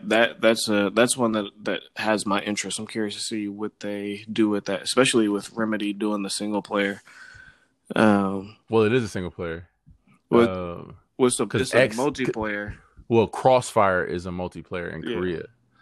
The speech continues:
Speaker 1: Right.
Speaker 2: Crossfire X is, I guess, gonna be the single player game.
Speaker 1: Well, it's, the multiplayer is coming.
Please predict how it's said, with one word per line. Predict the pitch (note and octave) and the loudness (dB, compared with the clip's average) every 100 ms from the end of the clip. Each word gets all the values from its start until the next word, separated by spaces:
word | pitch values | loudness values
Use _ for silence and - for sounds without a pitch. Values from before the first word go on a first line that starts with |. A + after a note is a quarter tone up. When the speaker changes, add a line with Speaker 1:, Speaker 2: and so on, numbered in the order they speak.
| _ - | _ -2
Speaker 1:
Right. | C3 G2+ | 0 0
Speaker 2:
Crossfire | A2+ G#2 - G2+ F2+ - _ | 0 0 2 2 2 -2 _
X | A#2 A#2 - - - | 0 0 -2 -16 -10
is, | F#2+ F2+ E2+ D#2+ _ - | -8 -8 -12 -20 _ -10
I | |
guess, | F2+ F#2 | -6 -8
gonna | - F2 | -8 -10
be | F2 | -8
the | D#2 | -10
single | - - A2 F2+ | -10 -6 -4 -4
player | E2 F2 D#2 | -4 -6 -6
game. | D#2 D#2 - _ _ _ _ _ - | -6 -12 -14 _ _ _ _ _ 2
Speaker 1:
Well, | B2 | 4
it's, | A#2 - | 4 0
the | A#2+ A2 | -2 2
multiplayer | C3+ D#3 B2 A#2 G2+ | 2 0 -4 -6 -6
is | G2+ | -10
coming. | - B2 A2 G2+ A#2+ | -8 -8 -8 -12 -18